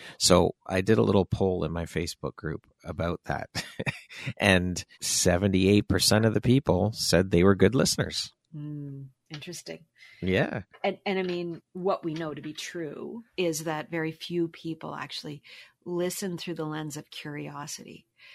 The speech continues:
Speaker 1: Yes.
Speaker 2: You know, because listening through the lens of how I'm gonna respond is not listening.
Speaker 1: No, it's not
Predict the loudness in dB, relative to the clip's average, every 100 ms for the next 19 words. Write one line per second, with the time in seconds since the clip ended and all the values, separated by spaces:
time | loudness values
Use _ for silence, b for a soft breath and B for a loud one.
0 | B -4 -4 -4 -6 -4 -4 -4 -4 -4
1 | -2 -2 -2 -6 _ _ _ -10 -6 -2
2 | -2 -4 -4 -4 -6 -6 -4 -2 -4 -6
3 | -8 -8 -10 -10 _ _ _ -16 -8 -4
4 | -4 -4 -4 -6 -6 -8 -6 -6 -6 -6
5 | -10 -10 -10 -8 -8 -8 -10 -14 -14 -16
6 | -20 _ _ _ -6 -2 -2 -4 -10 -8
7 | -6 -6